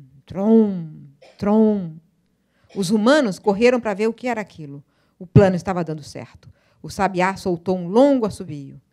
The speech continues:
Depois foi a vez do coro dos coleirinhos. Em seguida, começaram todos a cantar, bem-te-vis, canarinhos, cebinhos, sanhaços, saíras douradas e ca-, e amarelas. O saí azul também cantou e encantou com seu maravilhoso azul.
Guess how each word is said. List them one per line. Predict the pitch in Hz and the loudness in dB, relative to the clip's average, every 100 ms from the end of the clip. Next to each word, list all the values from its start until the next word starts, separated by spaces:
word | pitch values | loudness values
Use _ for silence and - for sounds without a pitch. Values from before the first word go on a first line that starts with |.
| _ _ | _ _
Depois | - 165 190 185 | -10 4 4 4
foi | 165 | 2
a | 196 | 0
vez | 185 196 | 0 -2
do | 190 | -2
coro | 185 277 269 | 0 0 2
dos | 208 - | -4 -6
coleirinhos. | 214 196 160 156 151 - _ _ _ | -2 -2 -4 -12 -14 -18 _ _ _
Em | 180 | -8
seguida, | 220 202 170 196 | -4 -4 -4 -4
começaram | 185 190 185 208 | -4 -6 -4 -4
todos | 196 240 247 | 0 0 0
a | 214 | -4
cantar, | - 170 175 170 160 | -8 -8 -8 -10 -8
bem-te-vis, | 190 185 175 160 180 - | -8 -6 -10 -10 -12 -8
canarinhos, | 190 185 175 185 170 | -4 -2 -2 -6 -8
cebinhos, | 180 170 190 180 | -10 -8 -12 -8
sanhaços, | 190 190 185 180 | -8 -6 -8 -10
saíras | - 190 208 196 | -8 -6 -6 -6
douradas | 190 185 196 190 | -2 0 0 -2
e | 180 | -10
ca-, | 185 - | -10 -8
e | 190 | -8
amarelas. | 175 175 156 151 - _ _ _ _ _ _ | -6 -6 -8 -12 -20 _ _ _ _ _ _
O | 196 | -8
saí | - 214 214 | 0 2 4
azul | 202 185 233 | 2 2 0
também | 226 196 202 240 240 _ _ - | 0 -2 2 0 0 _ _ -4
cantou | 220 214 170 143 151 _ _ - | -4 -2 -6 -8 -10 _ _ -2
e | 202 240 | 4 6
encantou | 254 247 220 214 - 156 156 _ _ | 6 4 -2 -8 -12 -14 -16 _ _
com | - 190 | -12 -12
seu | - 185 | -6 -8
maravilhoso | 190 190 196 190 175 170 165 165 170 | -4 -2 -2 -4 -2 0 -2 -6 -8
azul. | 175 170 143 151 - | -4 -4 -6 -12 -14